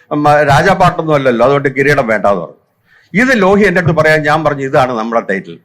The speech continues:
നമുക്ക് നല്ല ടൈറ്റിൽ ഇതാണ്." എന്ന് വെച്ചാൽ അയാൾക്ക് മുൾക്കിരീടം കിട്ടുകയാണ്. എന്നാൽ അത് ഞാൻ ഈ ഗുരുത്വ നിമിത്തവും പറയാനുള്ള കാര്യം എന്തെന്ന് വെച്ചാൽ ഇതിന് ഞങ്ങൾ ആദ്യം ഇട്ടുന്ന പേര് ഗുണ്ട എന്നാണ്. എന്നാൽ ഇന്ന് എന്നെ അറിയപ്പെടുന്നത് ഗുണ്ടാ ഉണ്ണിയെന്നും ഗുണ്ടാ പാലോ എന്നും ആയിരിക്കും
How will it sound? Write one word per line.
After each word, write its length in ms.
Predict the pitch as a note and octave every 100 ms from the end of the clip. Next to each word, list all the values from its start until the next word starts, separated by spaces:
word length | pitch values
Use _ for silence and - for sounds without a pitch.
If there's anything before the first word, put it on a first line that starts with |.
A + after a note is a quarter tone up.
| -
നമുക്ക് 240 | D#3 G#3
നല്ല 260 | F3 C3+ C3+
ടൈറ്റിൽ 280 | A2 A2 G2+
ഇതാണ്." 240 | F2+ E2+
എന്ന് 240 | - - F#3
വെച്ചാൽ 200 | G3+ G3
അയാൾക്ക് 220 | A3+ A3
മുൾക്കിരീടം 500 | G3+ G#3 A#3+ A3 E3
കിട്ടുകയാണ്. 360 | C3 A2+ D#2 - _ _ _ _ -
എന്നാൽ 340 | D#3 F#3 A2 - - _ _ _ D3
അത് 220 | D#3+ F3+
ഞാൻ 200 | F#3 G#3+
ഈ 100 | A#3
ഗുരുത്വ 320 | G3 G3 A#3+
നിമിത്തവും 380 | A#3 G#3 A3 G3+
പറയാനുള്ള 420 | F3+ G3+ G#3 F#3
കാര്യം 220 | D#3 D#3+
എന്തെന്ന് 220 | D3 C3+ A2
വെച്ചാൽ 260 | G2+ E2+ -
ഇതിന് 200 | D3+ F#3
ഞങ്ങൾ 300 | D#3+ E3 D#3+
ആദ്യം 360 | D3 E3+ F#3+ D3
ഇട്ടുന്ന 300 | C#3+ D3+ C#3
പേര് 360 | A2 A2+ F#2+
ഗുണ്ട 360 | G2+ A2+ C3 D3+
എന്നാണ്. 400 | C3 F#2+ D2+ - _ _ _ - D#3
എന്നാൽ 180 | F3 G3
ഇന്ന് 260 | E3+ G#3+
എന്നെ 180 | G3 G#3
അറിയപ്പെടുന്നത് 520 | F3+ F#3+ F3+ D#3 D3+
ഗുണ്ടാ 380 | C#3 C3+ D3 F#3
ഉണ്ണിയെന്നും 520 | E3 A#2+ B2 A2 F#3 - _ - G3 F3 -
ഗുണ്ടാ 300 | E3+ G#3 G#3
പാലോ 300 | G3+ F3 D#3
എന്നും 180 | D3 D3+
ആയിരിക്കും 440 | C3 A#2 A2 A#2+